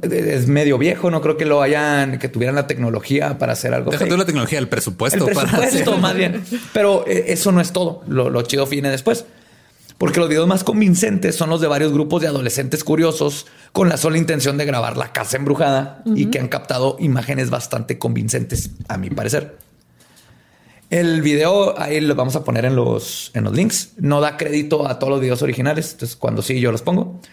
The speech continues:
Speaker 1: Pero en uno, con una cámara vieja, captan la misma figura cabizbaja, pero ahora en la cocina. Es la misma figura.
Speaker 2: Ujú.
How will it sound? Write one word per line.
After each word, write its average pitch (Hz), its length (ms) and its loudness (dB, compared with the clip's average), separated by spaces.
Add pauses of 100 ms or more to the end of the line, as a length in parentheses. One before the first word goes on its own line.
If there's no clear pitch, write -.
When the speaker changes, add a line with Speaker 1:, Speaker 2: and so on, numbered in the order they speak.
(400)
Speaker 1:
Pero 170 300 2
en 156 160 0
uno, 208 300 2
con 151 120 0
una 156 180 -2
cámara 175 300 0
vieja, 156 460 -2
captan 156 380 -2
la 139 80 -2
misma 196 560 2
figura 170 500 0
cabizbaja, 143 800 -2 (480)
pero 147 160 4
ahora 135 160 2
en 160 80 0
la 180 120 2
cocina. 160 500 0
Es 143 100 0
la 165 100 0
misma 180 320 2
figura. 170 600 -2 (220)
Speaker 2:
Ujú. 110 380 0